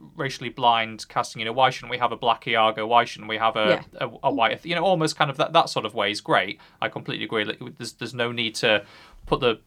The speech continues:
Speaker 1: the makeup on to kind of play those
Speaker 2: Ridiculous,
Speaker 1: characters.
Speaker 2: yeah.
Speaker 1: There's something about opera where we suspend that anyway. Um, I think more my issue is when we get into actual kind of the,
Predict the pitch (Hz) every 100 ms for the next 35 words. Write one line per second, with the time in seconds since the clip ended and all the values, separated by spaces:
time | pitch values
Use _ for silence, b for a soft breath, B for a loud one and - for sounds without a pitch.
0 | _ 120 123 123 147 113 101 - - 170
1 | 120 113 107 175 165 - 156 - 147 233
2 | 214 160 147 135 - 107 107 107 104 104
3 | 101 - _ _ _ - - - - 113
4 | 104 98 - _ _ _ _ - 139 113
5 | 95 90 - b b b - 117 107 107
6 | - - 139 170 147 135 147 135 131 120
7 | 107 - 98 110 107 110 123 107 113 110
8 | - 107 - 107 101 - 98 98